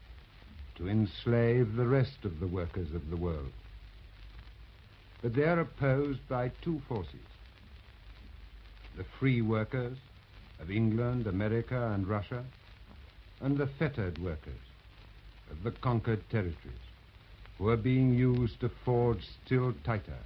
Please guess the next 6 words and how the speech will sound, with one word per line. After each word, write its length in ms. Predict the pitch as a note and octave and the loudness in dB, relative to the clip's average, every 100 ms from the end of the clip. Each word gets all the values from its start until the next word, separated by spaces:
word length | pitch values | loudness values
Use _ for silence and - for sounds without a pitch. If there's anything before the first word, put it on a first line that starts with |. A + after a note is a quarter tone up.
| - - - - - | -14 -14 -14 -14 -2
their 260 | G2+ A2 | 0 2
own 300 | G#2+ G2+ G2+ - | 2 2 0 -2
fetters. 300 | G2 C#2+ A1+ - - - - - - - - - - - - - - - - - - - | -6 -6 -14 -16 -18 -14 -14 -14 -18 -20 -20 -20 -14 -14 -14 -16 -18 -18 -18 -16 -14 -12
The 60 | - - | -12 0
free 200 | A#2 B2+ | 4 6
workers 520 | A2+ A2+ - A#2+ B2 | 4 2 2 -2 -2